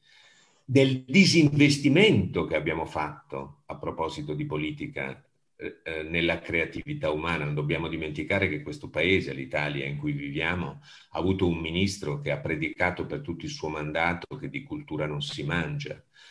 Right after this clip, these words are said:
e ha praticato, non solo predicato, le conseguenze di quella sua convinzione, tagliando a destra e manca tutto quello che era tagliabile.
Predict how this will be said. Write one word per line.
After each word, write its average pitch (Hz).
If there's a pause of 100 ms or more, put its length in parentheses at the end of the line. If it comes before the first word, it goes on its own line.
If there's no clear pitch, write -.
(360)
e 80
ha 80
praticato, 98
non 78
solo 131
predicato, 87
le 78
conseguenze 92
di 76
quella 73
sua 71
convinzione, 71 (340)
tagliando 95
a 80
destra 78
e 76
manca 78
tutto 76
quello 76
che 71
era 69
tagliabile. 67